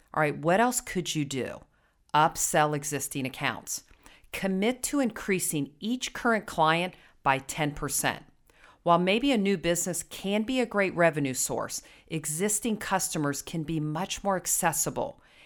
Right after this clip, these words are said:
and it's easier to increase your sales from there. So look at it this way. Review your client list and then look for any new opportunities,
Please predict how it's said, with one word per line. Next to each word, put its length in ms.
and 140
it's 240
easier 420
to 200
increase 440
your 100
sales 380
from 240
there. 340
So 280
look 240
at 40
it 140
this 240
way. 160
Review 520
your 180
client 520
list 380
and 160
then 220
look 120
for 320
any 400
new 220
opportunities, 960